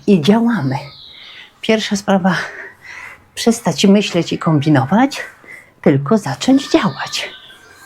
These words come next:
Jeżeli tutaj jesteś i mnie oglądasz i pomyśl, że wszyscy ćwiczą,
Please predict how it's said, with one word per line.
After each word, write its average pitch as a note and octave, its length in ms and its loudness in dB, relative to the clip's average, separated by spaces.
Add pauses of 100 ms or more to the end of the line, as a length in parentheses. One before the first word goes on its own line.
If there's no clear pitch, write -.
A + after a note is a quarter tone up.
(320)
Jeżeli F#3 340 4
tutaj D#3+ 340 0
jesteś C3+ 440 0
i E3+ 60 2
mnie E3+ 180 4
oglądasz C#3 560 -2 (460)
i E3 80 2
pomyśl, D3+ 640 2
że D3 260 0 (540)
wszyscy E3+ 440 0
ćwiczą, C#3+ 520 -2